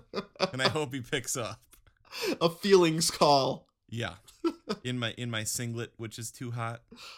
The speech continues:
Speaker 1: Oh, dude, I think this is the summer for a singlet for me.
Speaker 2: Ooh, okay.
Speaker 1: I was just talking to Jessica about it this morning.
Speaker 2: Cool.
Speaker 1: Mostly
Speaker 2: Okay,
Speaker 1: 'cause
Speaker 2: you
Speaker 1: I wanna have an even tan. <laughs>
Speaker 2: Yeah, well, you're still gonna, yeah, totally. For t-shirts, you're gonna have an even tan. I,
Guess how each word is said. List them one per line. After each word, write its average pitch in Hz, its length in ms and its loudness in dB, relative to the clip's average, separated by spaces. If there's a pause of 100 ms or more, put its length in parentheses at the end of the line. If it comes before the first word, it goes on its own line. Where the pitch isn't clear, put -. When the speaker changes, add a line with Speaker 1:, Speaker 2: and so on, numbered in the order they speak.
(100)
Speaker 1:
Oh, 175 120 4
dude, 226 320 0
I 151 80 4
think 190 200 -4
this 190 180 0
is 147 80 -6
the 135 80 -4
summer 147 280 0
for 135 180 -2
a 127 40 -2
singlet 135 500 -2
for 123 140 -6
me. 113 240 -6 (380)
Speaker 2:
Ooh, 208 420 -2
okay. 156 360 -6
Speaker 1:
I 135 100 0
was 135 200 0
just 127 400 2
talking 135 280 0
to 127 60 -2
Jessica 123 280 -6
about 110 200 -4
it 78 40 -8
this - 180 -8
morning. 85 300 -10 (300)
Speaker 2:
Cool. 135 440 -8 (140)
Speaker 1:
Mostly 190 220 2
Speaker 2:
Okay, - 80 0
Speaker 1:
'cause 185 100 -2
Speaker 2:
you 185 60 4
Speaker 1:
I 165 40 4
wanna 156 220 2
have 139 140 -2
an 123 140 -8
even 139 340 0
tan. - 520 -4
<laughs> - 40 -20 (760)
Speaker 2:
Yeah, 151 200 0
well, 160 260 -2
you're 156 240 -6
still 196 380 -8
gonna, 185 180 -14
yeah, 117 220 -4 (180)
totally. 123 380 -6
For 113 160 -10
t-shirts, 160 560 -10
you're 143 100 -12
gonna 127 140 -8
have 110 100 -6
an 107 80 -10
even 104 240 -10
tan. 104 300 -10 (340)
I, 147 240 -2